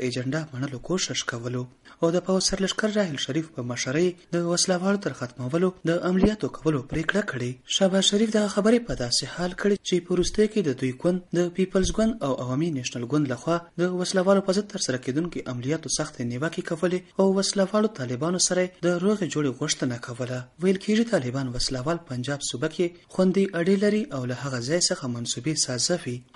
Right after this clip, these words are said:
او بیا په افغانستان، قبایلي سیمو، خیبر پښتونخوا او د هیواد په نورو یو شمېر برخو کې دغه منصوبو لاندې فعالیتونه ترسره کوي. پنجاب حکومت د دې په صوبه کې د ننه وسلوالو طالبانو په اړوند څه نه دي ویلي. وزیر اعلی پنجاب چې د مهال د ملک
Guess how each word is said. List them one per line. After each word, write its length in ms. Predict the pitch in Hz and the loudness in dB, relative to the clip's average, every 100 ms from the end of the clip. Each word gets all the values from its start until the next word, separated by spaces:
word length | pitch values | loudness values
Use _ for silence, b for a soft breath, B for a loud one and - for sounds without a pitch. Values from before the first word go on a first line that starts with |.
| - | 0
او 60 | 165 | 2
بیا 100 | 185 185 | 2 2
په 140 | 202 175 | 0 0
افغانستان، 580 | 175 180 185 - 208 208 | 0 0 0 0 -2 0
قبایلي 360 | 147 120 120 123 | -4 -4 -4 -2
سیمو، 200 | - 175 180 | 0 0 -2
خیبر 260 | 131 123 135 - | -6 -4 -6 -6
پښتونخوا 580 | 120 - 123 123 - 175 - B - | -8 -6 -6 -4 0 0 0 B -2
او 60 | 170 | 2
د 140 | 190 160 | 2 2
هیواد 240 | 185 208 - | 2 0 2
په 80 | 196 | 2
نورو 160 | 220 214 | 6 6
یو 100 | 131 - | 4 0
شمېر 200 | 131 117 156 | -4 -2 -4
برخو 200 | 180 - | 6 8
کې 160 | 143 131 | 8 6
دغه 140 | 131 117 | -2 -4
منصوبو 420 | 117 - 123 147 | -6 -6 -2 0
لاندې 480 | 151 165 165 160 - | 2 2 0 -2 0
فعالیتونه 480 | 180 175 185 202 196 - | 2 4 4 2 0 0
ترسره 360 | 123 - 147 175 | -2 -2 0 0
کوي. 260 | 180 127 120 123 - | -2 -2 -4 -4 2
پنجاب 400 | 180 180 190 160 | 2 4 2 2
حکومت 360 | 180 190 214 170 | 2 4 4 4
د 140 | 135 | 0
دې 100 | 160 160 | 0 0
په 180 | 127 123 | -2 -2
صوبه 200 | 127 165 - | 0 2 4
کې 340 | 190 185 - 175 | 2 0 -4 0
د 100 | 208 | 2
ننه 140 | 220 175 | 2 2
وسلوالو 500 | - 131 139 160 - | -2 -4 -4 -4 -4
طالبانو 440 | 123 123 151 147 - | -6 -2 -2 0 -2
په 40 | - | -2
اړوند 360 | 147 127 117 - | -4 -4 -4 0
څه 80 | 147 | 0
نه 60 | 127 | 0
دي 100 | 143 | -2
ویلي. 400 | 175 156 120 120 127 - | -2 -2 -2 -4 -8 -6
وزیر 220 | 175 196 196 | 0 4 4
اعلی 120 | 202 202 | 4 4
پنجاب 400 | 196 202 214 - - - | 4 4 2 -2 -12 0
چې 220 | 170 151 | 0 2
د 120 | 165 170 | 0 2
مهال 280 | 156 196 175 | 2 2 2
د 100 | 131 | 0
ملک 140 | 143 | -2